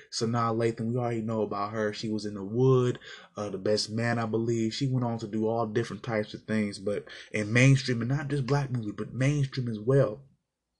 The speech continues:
And, um, you know, she plays Daisy. She plays, uh, Claude, Claude Banks's love interest. And, you know, like I said, he's taking after the club. This is his first paycheck, you know, 'cause he's, that's his type. He's, he's on the right,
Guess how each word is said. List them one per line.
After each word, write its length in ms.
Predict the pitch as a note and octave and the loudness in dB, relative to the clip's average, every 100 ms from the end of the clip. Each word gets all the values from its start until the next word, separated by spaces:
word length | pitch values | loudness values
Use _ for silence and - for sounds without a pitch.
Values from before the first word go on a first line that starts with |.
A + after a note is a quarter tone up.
| _ _ - - - - - | _ _ -14 -10 -10 -10 0
And, 380 | B2+ B2 A#2 A#2+ | 4 4 2 2
um, 460 | A2+ G#2+ F#2 - - - - | 4 2 0 -8 -14 -20 -6
you 100 | B2 | -2
know, 120 | A#2+ | 0
she 240 | A2 - D#3+ | 0 0 0
plays 400 | - D#3+ C#3 A#2+ | 4 6 6 6
Daisy. 480 | A2 C#3 C3+ G#2 F#2+ | 6 6 6 4 -4
She 180 | A2+ | -6
plays, 460 | A2+ B2+ A#2 A#2 G#2 - | -2 0 2 2 -2 -6
uh, 160 | G2+ G2 | -6 -8
Claude, 600 | - B2 A2+ A2+ - - | -6 -4 -2 0 -2 -8
Claude 440 | - A2+ A2 G#2+ | -8 -4 -4 -2
Banks's 420 | A2+ A2 A2 G2+ | -2 -2 -4 -8
love 320 | G2+ G2+ G2+ | -6 -6 -6
interest. 600 | G2+ G2 - G2+ G2 - | -6 -8 -8 -6 -6 -8
And, 180 | F#2 F#2 - - - | -8 -10 -14 -20 -12
you 100 | G#2+ | -6
know, 140 | G#2+ G2 | -4 -2
like 260 | G2 G#2+ | -4 -4
I 60 | A2+ | -4
said, 240 | - A2 | -2 -2
he's 160 | G#2 G#2+ | -2 -2
taking 300 | - A#2+ A#2 | -2 -2 -2
after 240 | A2 - | -6 -8
the 80 | - | -12
club. 240 | - G#2 G#2+ | -10 -8 -6
This 80 | |
is 180 | - G#2+ | -6 -8
his 0 | |
first 420 | - B2+ B2 - | -4 -2 -2 -2
paycheck, 600 | C3+ B2+ A#2 - A#2 G#2+ A2+ | -2 -2 -2 -4 -4 -4 -4
you 60 | |
know, 100 | G#2+ | -6
'cause 180 | G#2+ A2 | -4 -2
he's, 240 | C#3+ D#3 D3 - - | -2 -2 -6 -6 -2
that's 240 | D#3+ D3 | 0 2
his 240 | F3 D3 | 2 2
type. 240 | - C3 - | 0 -6 0
He's, 240 | C3 C3+ | 0 0
he's 240 | B2+ C3+ C3 | 0 0 2
on 140 | B2+ | 2
the 80 | A2+ | 2
right, 340 | A#2 D3 - | 2 2 0